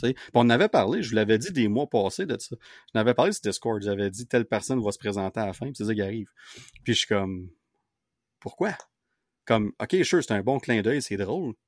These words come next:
mais ça mène à quoi quand tu sais que ton univers reset ? Puis c'est ça qui m'a, en tout cas, moi, j'ai comme l'impression que le film sert à se débarrasser de Flash dans cet univers-là.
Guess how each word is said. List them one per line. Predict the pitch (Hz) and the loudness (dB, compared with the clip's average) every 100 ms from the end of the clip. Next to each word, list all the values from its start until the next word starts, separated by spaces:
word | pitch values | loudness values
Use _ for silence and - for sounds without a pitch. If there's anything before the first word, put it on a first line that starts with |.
| 117 | -10
mais | |
ça | 110 107 | -6 -4
mène | 110 147 139 | -2 -2 -4
à | 95 | -6
quoi | _ 120 147 | _ -6 -4
quand | - 98 | -4 -6
tu | - | -6
sais | - 147 | -6 -6
que | |
ton | - 101 | -4 -4
univers | 104 104 110 120 | -2 -2 -2 -2
reset ? | 101 95 - 107 120 - _ _ _ | -4 -8 -8 -10 -12 -20 _ _ _
Puis | - _ - | -20 _ -8
c'est | - | -6
ça | - 131 | -4 -4
qui | - | -4
m'a, | 98 92 87 87 _ _ _ | -6 -4 -6 -10 _ _ _
en | - | -6
tout | 151 - | -4 -6
cas, | - - - - | -12 -20 -20 -6
moi, | 151 | 0
j'ai | 160 127 | 2 4
comme | 131 | 6
l'impression | 123 113 101 - 139 | 6 4 0 0 -2
que | 107 | -2
le | |
film | 95 135 | -2 -2
sert | 120 - 123 | 0 2 2
à | 107 | 2
se | 92 | 0
débarrasser | 107 101 104 98 - 127 | 0 2 0 0 -4 -6
de | 104 98 | -4 -6
Flash | 90 - 107 101 | -4 -2 -2 -2
dans | 95 | -8
cet | - | -8
univers-là. | 98 92 90 95 120 | -8 -8 -8 -12 -14